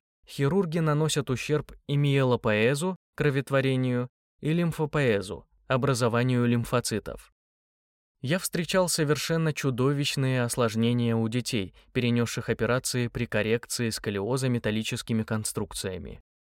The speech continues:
Причём родители таких детей не хотели признавать свою ошибку, которая заключалась в согласии на подобную операцию, так как хирурги находили другие причины и объяснения тем аутоиммунным заболеваниям,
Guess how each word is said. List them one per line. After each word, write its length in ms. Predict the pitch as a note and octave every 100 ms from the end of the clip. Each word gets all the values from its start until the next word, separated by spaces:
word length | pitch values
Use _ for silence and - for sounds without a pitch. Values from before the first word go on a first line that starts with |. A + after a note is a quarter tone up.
| _ _ _ _
Причём 360 | C3 C3 C#3+ B2+
родители 500 | B2 B2 D3 C3+ C3
таких 340 | B2+ - A2
детей 480 | A2 G#2+ C3+ D#3+ E3 _ -
не 160 | C#3+
хотели 440 | C#3 C#3+ - D3+ A#2+
признавать 540 | A#2+ A2+ A#2 A2 B2
свою 320 | - A#2+ A#2
ошибку, 460 | A2+ - A2+ - F#2
которая 500 | - B2 B2+ A#2 A2+
заключалась 600 | A2+ B2 A#2+ B2 A2 A2
в 60 | -
согласии 640 | A2+ G2+ A2 B2 C#3 A#2+
на 160 | A#2 A2
подобную 600 | G#2+ G#2+ G#2+ A2 G#2+ G#2+
операцию, 680 | A2+ G#2+ F2+ - - - - _ _ _ _
так 140 | C#3+
как 200 | - D3
хирурги 480 | - C#3 D3+ D3+ D3+
находили 480 | C#3+ D3 C#3 C#3+ C#3
другие 480 | C3+ C#3 C#3+ B2+ A2+
причины 560 | B2 A#2 - C3 A2+
и 140 | A2 B2+
объяснения 800 | A#2 A2+ A2+ - C3+ B2+ A#2 A2
тем 280 | - A#2 A2
аутоиммунным 800 | A2+ A2+ A#2 A2+ A#2 A2 G#2
заболеваниям, 800 | G2+ G2+ G#2+ G#2+ C#3 D3+ G#2+ F#2+